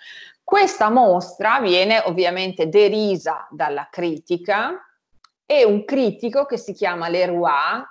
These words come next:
adesso non so se ci sia scritto, si scrive Leroy comunque, a partire da quest'opera che è Impression Soleil Levant, Impressione Levare del Sole, dice in maniera sgarbata e offensiva su un articolo del giornale a questi impressionisti.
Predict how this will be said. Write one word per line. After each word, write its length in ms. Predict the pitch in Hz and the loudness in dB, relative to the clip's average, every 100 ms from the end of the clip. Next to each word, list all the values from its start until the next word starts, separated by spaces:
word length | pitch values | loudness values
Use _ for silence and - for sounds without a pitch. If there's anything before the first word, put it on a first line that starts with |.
| _ | _
adesso 260 | _ - 151 | _ -20 -18
non 100 | 151 | -18
so 120 | 160 | -20
se 160 | - | -20
ci 120 | 165 160 | -20 -18
sia 180 | - | -16
scritto, 340 | - - 160 160 | -14 -10 -10 -10
si 100 | 165 | -12
scrive 320 | - 202 180 | 0 2 4
Leroy 560 | 170 170 165 147 165 180 | 2 2 2 2 0 0
comunque, 1040 | 226 165 135 143 151 180 226 311 - _ _ _ _ _ _ _ 220 | -4 -4 -6 -10 -8 -4 -2 -4 -14 _ _ _ _ _ _ _ -2
a 100 | 220 | 0
partire 420 | - 240 285 226 | -2 0 0 2
da 160 | 175 | 0
quest'opera 960 | 185 190 - 208 202 196 175 151 143 - - | -2 -6 0 2 2 2 -2 -2 -4 -8 -6
che 120 | 160 | 0
è 280 | 170 160 202 | 0 0 -4
Impression 680 | 175 175 170 - 202 185 | -6 -6 -6 -4 -2 -2
Soleil 460 | 175 - 165 175 170 | -4 -4 0 0 0
Levant, 480 | 160 170 170 156 - | 0 0 -2 -4 -8
Impressione 600 | 170 151 151 - 185 156 | -12 -12 -12 -6 -6 -6
Levare 320 | 147 147 156 160 | -6 -2 -2 -2
del 160 | 180 | -4
Sole, 840 | 208 - 196 151 156 180 254 320 - _ - _ _ - | -4 -4 0 0 0 -2 -2 -4 -12 _ -20 _ _ -4
dice 520 | 202 226 202 - 170 | 2 2 2 4 4
in 300 | 160 196 180 | 4 2 0
maniera 760 | 175 175 185 185 180 160 156 | -2 -2 -2 0 2 2 0
sgarbata 1200 | 165 175 170 160 175 170 185 175 165 - 160 156 - | -4 -2 -2 -2 0 0 2 0 -2 -2 -2 -2 -2
e 180 | 185 | -2
offensiva 1000 | 175 175 - 170 175 - 214 196 175 151 | -2 -4 -8 -8 -8 -6 -4 -2 -2 -4
su 260 | 151 - 160 | -8 -12 -10
un 80 | 170 | -8
articolo 760 | 165 - 208 196 - 139 143 | -8 -8 -4 -4 -4 -6 -4
del 340 | 156 170 170 143 | -4 0 0 0
giornale 1040 | 214 240 190 143 143 143 160 202 202 - | -4 -2 -4 -4 -6 -2 0 0 -2 -4
a 260 | 170 165 - | -2 -2 -2
questi 340 | 160 147 - | -2 -2 -4
impressionisti. 1120 | 165 165 143 - 147 143 117 - - - 131 | -6 -6 -10 -8 -10 -8 -10 -16 -20 -14 -14